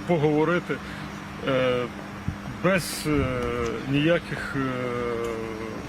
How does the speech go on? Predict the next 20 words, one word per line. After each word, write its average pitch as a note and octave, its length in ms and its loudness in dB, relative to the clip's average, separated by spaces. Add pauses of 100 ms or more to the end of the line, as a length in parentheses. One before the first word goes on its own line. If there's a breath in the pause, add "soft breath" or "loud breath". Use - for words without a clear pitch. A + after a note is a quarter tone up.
(680)
скажімо, B2 460 -2 (1080)
думок E3 360 6 (1200)
лишніх. D3+ 380 2 (420 loud breath)
Просто F3 280 2
хотіли D#3+ 420 2
її, D3+ 260 4 (140)
з - 20 -2
нею D3+ 200 4
поговорити, D3 500 -2 (160)
в - 40 -6
тому C#3 200 0
числі D3 420 0 (200)
я F3+ 140 6
був D#3+ 180 0
у D#3 40 0
неї D3 240 2
попередньо, C#3 600 0 (640 loud breath)
е, C3+ 60 0 (120)
перед, C#3 200 2 (100)
е, C3 240 2